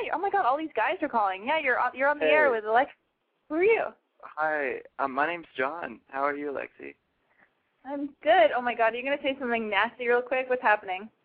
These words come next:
Speaker 2: No, no, that guy was a freak. I don't, I don't know why he was talking about busting loads in people's faces. He, he needs to chill out for a little bit.
Speaker 1: I, the funny thing is,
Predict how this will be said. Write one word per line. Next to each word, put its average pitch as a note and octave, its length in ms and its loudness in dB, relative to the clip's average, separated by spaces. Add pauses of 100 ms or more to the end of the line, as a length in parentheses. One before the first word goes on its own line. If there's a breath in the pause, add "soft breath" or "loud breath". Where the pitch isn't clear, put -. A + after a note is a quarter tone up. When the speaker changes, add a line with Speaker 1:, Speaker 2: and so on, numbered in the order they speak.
(220)
Speaker 2:
No, F3 260 2
no, C#3 200 -2
that C3+ 200 -2
guy D#3+ 80 -10
was D3+ 140 -10
a A#2 40 -18 (120)
freak. A#2+ 300 -10
I G#2 40 -8
don't, A#2+ 200 -12 (120)
I - 40 -14
don't B2 120 -12
know B2 80 -10
why A2 180 -8
he A2 60 -10
was A2 80 -18 (220)
talking A#2 260 -6
about G#2+ 260 -6
busting A2+ 380 -10
loads G#2 260 -10
in G#2+ 100 -20
people's A2 360 -20
faces. F#2 380 -10 (100)
He, A#2+ 60 -16 (180)
he B2 80 -16
needs A2+ 120 -16 (100)
to - 40 -20 (120)
chill G#2 180 -8
out - 220 -6 (100)
for A2 80 -10
a G#2 40 -8
little F2 160 -12
bit. - 200 -12 (220)
Speaker 1:
I, C#4 80 -4 (460)
the D4 80 -4
funny F#4 240 -4
thing F4+ 120 -10
is, C#4+ 80 -6